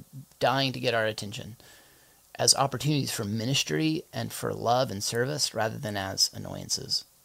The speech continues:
right? The kinds of people Jesus was willing to let interrupt him is also pretty telling, right?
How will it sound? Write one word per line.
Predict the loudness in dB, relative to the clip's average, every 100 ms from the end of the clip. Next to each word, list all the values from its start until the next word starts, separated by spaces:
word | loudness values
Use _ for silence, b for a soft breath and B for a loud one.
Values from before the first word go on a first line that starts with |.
| _
right? | -6 -6 -8 B B B B B B B -4
The |
kinds | 0 6 6 6
of |
people | 6 6 8
Jesus | 8 4 2
was | -2 2
willing | 4 4 2
to | 0 4
let | 6 6 4
interrupt | -4 6 8 8
him | 4 0
is | 2
also | 4 6 6
pretty | 6 0 -6
telling, | -6 -8 -8
right? | -4 -2 -4